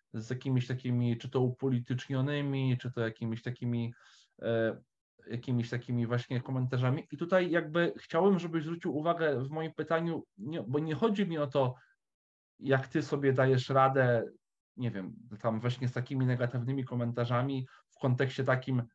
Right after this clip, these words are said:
czy ty jesteś smutny, no bo wierzę, że nie, bo nawet ja nie jestem smutny, więc jakby ja,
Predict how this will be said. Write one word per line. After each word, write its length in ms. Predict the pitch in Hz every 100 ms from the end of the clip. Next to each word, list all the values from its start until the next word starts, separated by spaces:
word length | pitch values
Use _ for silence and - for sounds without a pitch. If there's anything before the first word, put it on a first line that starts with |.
| _
czy 120 | - -
ty 80 | 160
jesteś 380 | 131 - 107
smutny, 520 | - 113 101 110 117 113
no 100 | 120
bo 140 | 127
wierzę, 280 | 127 139 135
że 140 | 127 139
nie, 200 | 131 98
bo 100 | 107
nawet 300 | 113 117 120
ja 120 | 127
nie 120 | 113
jestem 300 | 101 98 104
smutny, 400 | 98 113 101 104
więc 160 | 101 101
jakby 340 | 104 107 113
ja, 140 | -